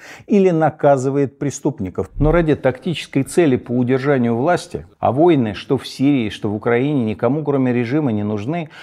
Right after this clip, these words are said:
Путин поставил само существование российского государства под угрозу.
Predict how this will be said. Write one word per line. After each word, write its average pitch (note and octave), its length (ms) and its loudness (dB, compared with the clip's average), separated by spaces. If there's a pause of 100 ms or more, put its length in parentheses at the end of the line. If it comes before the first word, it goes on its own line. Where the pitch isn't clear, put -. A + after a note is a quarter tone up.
(140)
Путин F3+ 340 0
поставил D3 680 0 (120)
само D3+ 500 0
существование B2+ 1080 -2
российского A2 640 -4
государства G#2 880 -4 (240)
под A2 220 -4
угрозу. F#2 600 -6